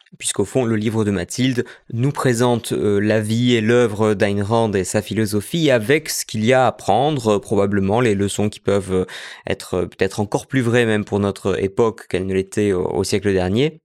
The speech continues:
Et puis aussi les outrances, les exubérances et l'aspect peut-être un peu moins mémorable de, de son œuvre. Mais enfin, au total, si comme moi, vous ne connaissez pas forcément déjà Ayn Rand avant d'écouter cette émission, je vous la recommande d'autant plus.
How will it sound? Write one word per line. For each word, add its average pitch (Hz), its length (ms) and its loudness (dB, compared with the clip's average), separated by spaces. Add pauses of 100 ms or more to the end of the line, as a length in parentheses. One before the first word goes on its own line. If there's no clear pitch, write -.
Et - 80 -8
puis - 180 -4
aussi 104 480 0 (180)
les 98 200 -6
outrances, 98 580 0
les 95 140 -2
exubérances 104 840 0 (160)
et - 60 -4
l'aspect 95 300 -2
peut-être 104 520 0
un 98 140 0
peu 120 100 -2
moins 113 240 2
mémorable 104 680 2
de, 90 260 0 (280)
de 98 120 -8
son 95 240 -2
œuvre. 120 400 -2 (280)
Mais 98 100 -2
enfin, 92 200 0
au 117 60 0
total, 117 560 2
si - 200 -6
comme 110 200 0
moi, 113 240 2
vous 107 200 0
ne 101 260 2
connaissez 104 420 -2
pas 113 400 2
forcément 107 540 -2
déjà 110 500 2
Ayn 104 120 0
Rand 107 180 0
avant 98 160 2
d'écouter 98 340 -4
cette - 220 -4
émission, 95 460 -2
je 104 100 -8
vous 101 80 -4
la 104 80 4
recommande 101 380 0
d'autant 104 260 0
plus. 139 400 -4